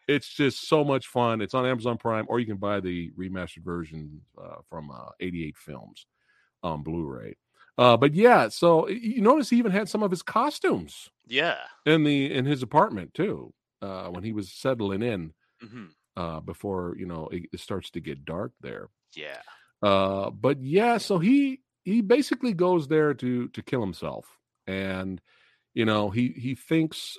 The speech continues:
Speaker 1: at first I thought, you know, when I first seen the movie, I was like, "Oh, his, he must have lost his,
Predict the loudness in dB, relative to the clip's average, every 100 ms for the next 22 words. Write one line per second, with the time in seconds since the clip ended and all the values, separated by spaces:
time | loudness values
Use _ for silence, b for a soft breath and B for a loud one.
0 | 0 4 6 6 4 2 0 4 4 4
1 | 0 -6 0 2 2 2 0 -2 -2 -2
2 | 0 2 2 0 -4 -6 -8 -8 -6 -4
3 | -2 -2 -4 -8 -10 -10 -8 -10 -12 -14
4 | -10 -8 -8 -10 -12 -14 -14